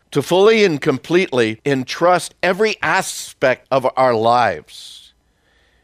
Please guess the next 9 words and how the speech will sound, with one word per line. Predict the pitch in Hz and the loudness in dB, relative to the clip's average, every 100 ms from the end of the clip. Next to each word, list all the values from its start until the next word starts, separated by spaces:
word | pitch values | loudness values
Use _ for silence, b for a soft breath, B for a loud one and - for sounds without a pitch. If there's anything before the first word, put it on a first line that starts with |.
| _ | _
into | 139 147 180 | -4 -2 0
the | 175 | 0
Master's | 123 113 - 135 139 | 0 -2 -4 -10 -6
hands? | 170 135 82 - - _ b b | -4 -4 -8 -18 -20 _ b b
Hands | b 156 202 208 160 185 | b 2 2 2 -2 2
off | 175 113 110 - _ _ _ | 2 2 -4 -16 _ _ _
on | 123 | -2
our | 131 156 | 0 0
part | - 95 87 | 0 -2 -2